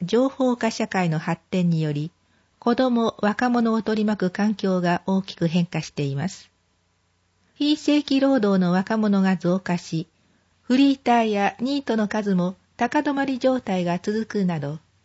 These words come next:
若者の社会的自立の遅れも深刻です。また、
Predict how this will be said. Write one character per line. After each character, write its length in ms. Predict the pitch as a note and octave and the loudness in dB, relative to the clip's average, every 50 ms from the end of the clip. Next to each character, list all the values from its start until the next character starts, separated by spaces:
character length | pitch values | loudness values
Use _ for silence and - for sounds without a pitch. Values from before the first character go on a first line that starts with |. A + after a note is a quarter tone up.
| _ _ _ - | _ _ _ -4
若 280 | G3+ G3+ G3+ - A#3 A#3+ | -2 -2 0 2 2 2
者 240 | A3+ A3+ G#3+ G#3+ | 4 4 4 4
の 180 | G3+ G3 G3 F#3+ - | 4 2 2 0 -2
社 180 | - - G#3 | -2 -4 -4
会 260 | G3+ - C#4 C4+ C4+ C4 | -2 -2 -2 0 0 0
的 200 | - B3 - A#3 | -2 -4 -4 -4
自 220 | A3+ G3+ - G#3+ | -4 -2 -2 0
立 260 | A3 A3+ - - G#3+ | 0 -2 -2 0 0
の 180 | G3+ G#3 F#3+ F#3+ | 2 2 2 2
遅 220 | F#3+ - - A3 | 0 -2 -2 0
れ 120 | G#3 G#3 G3+ | 0 2 2
も 200 | F#3+ F#3+ F3+ F#3 | 2 2 0 -2
深 260 | - - F#3 F#3 F3+ | -4 0 2 2 2
刻 300 | - - E3 - D#3+ C#3+ | 2 -2 -6 -4 -4 -4
で 100 | C#3+ E3+ | -4 -6
す。 240 | - - - - _ _ _ _ _ _ _ _ _ _ _ _ _ _ - | -8 -10 -16 -20 _ _ _ _ _ _ _ _ _ _ _ _ _ _ -4
ま 160 | G3+ G3+ G3 | -2 -2 -2
た、 240 | - G3 F#3+ G3 | -2 -4 -4 -6